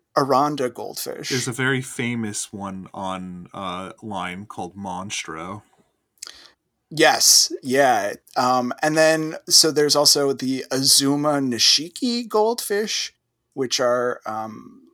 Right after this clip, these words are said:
Speaker 1: also, like, they have, uh, black spots, so they'll be, like, gold and white and black. And then, yeah,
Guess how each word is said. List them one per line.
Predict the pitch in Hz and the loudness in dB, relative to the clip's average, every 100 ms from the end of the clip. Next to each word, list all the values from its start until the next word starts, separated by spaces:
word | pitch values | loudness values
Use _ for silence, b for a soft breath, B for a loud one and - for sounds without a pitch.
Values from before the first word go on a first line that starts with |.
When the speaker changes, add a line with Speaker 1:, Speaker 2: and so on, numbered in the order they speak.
| _ | _
Speaker 1:
also, | 131 135 - 139 131 | -4 2 4 2 -2
like, | - 123 117 - | -2 -2 -4 -4
they | 131 | -2
have, | 127 113 - _ - | -2 -4 -10 _ -8
uh, | 120 101 | -6 -4
black | 101 117 92 - | -4 -4 -4 0
spots, | - 147 143 143 - - | 2 4 2 2 2 2
so | - 117 | 2 0
they'll | 113 | -2
be, | 120 113 | -10 -8
like, | 107 107 - | -8 -10 -8
gold | 123 123 120 113 - | -4 -2 -4 -6 -10
and | 117 104 | -10 -8
white | 101 104 - | -8 -8 -14
and | 104 | -18
black. | - 98 98 - _ _ _ _ _ _ _ _ _ _ _ _ - | -8 -6 -6 -8 _ _ _ _ _ _ _ _ _ _ _ _ -2
And | 139 156 | -2 0
then, | 175 180 185 | 0 -2 0
yeah, | 226 202 | 4 4